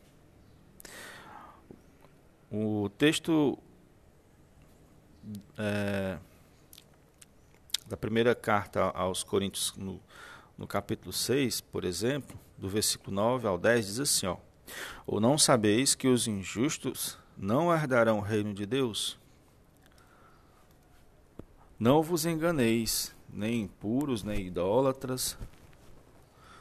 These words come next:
nem adúlteros, nem afeminados, nem sodomitas, nem ladrões, nem avarentos, nem beba-, bêbados, nem maldizentes, nem roubadores herdarão o reino de Deus."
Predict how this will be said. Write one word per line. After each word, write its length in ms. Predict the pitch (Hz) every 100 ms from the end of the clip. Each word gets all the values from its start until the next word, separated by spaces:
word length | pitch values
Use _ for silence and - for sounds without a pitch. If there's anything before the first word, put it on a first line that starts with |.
| - - - -
nem 240 | 107 117
adúlteros, 1040 | 110 92 90 127 147 151 139 127 - - - - - - - - - - - - - - - - - - -
nem 400 | 110 123 117 107 - - -
afeminados, 800 | 107 107 117 104 95 104 139 117
nem 180 | 104 107
sodomitas, 760 | - 104 98 92 110 127 104 104
nem 280 | 101 95 92 -
ladrões, 760 | 95 95 87 90 101 120 113 -
nem 120 | 101
avarentos, 580 | 98 92 92 90 117 -
nem 240 | 101 98 90
beba-, 400 | 92 90 87 87 - -
bêbados, 580 | 104 113 113 110 - - - - - - -
nem 140 | 110
maldizentes, 720 | 117 117 101 92 90 117 131 117
nem 120 | 107
roubadores 1000 | 110 104 92 85 92 117 120 120 - - - _ -
herdarão 460 | 110 120 120 98 110
o 20 |
reino 320 | 101 101 104
de 120 | 117
Deus." 380 | 113 82 78 -